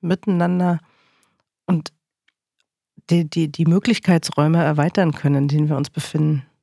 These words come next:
Und deswegen fasziniert mich das so. Und es ist auch ein, ein, ein Moment, der für mich persönlich sehr wichtig ist,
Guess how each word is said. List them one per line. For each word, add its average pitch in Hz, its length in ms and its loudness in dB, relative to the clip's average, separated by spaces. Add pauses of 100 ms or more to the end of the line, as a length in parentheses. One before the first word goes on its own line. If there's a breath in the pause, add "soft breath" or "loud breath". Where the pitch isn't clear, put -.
(160)
Und 143 120 -6
deswegen 165 260 0
fasziniert 180 540 2
mich 175 140 0
das - 220 -4
so. 147 220 -2 (920 soft breath)
Und 240 340 4
es 185 180 2
ist - 280 -2 (1600)
auch 180 180 -2
ein, 165 500 2 (1000)
ein, 165 300 0
ein 160 140 2
Moment, 160 580 2 (160)
der 156 500 2 (1080)
für - 180 -4
mich 165 160 -2
persönlich 165 480 -2
sehr 151 220 -2
wichtig - 360 -4
ist, - 400 -8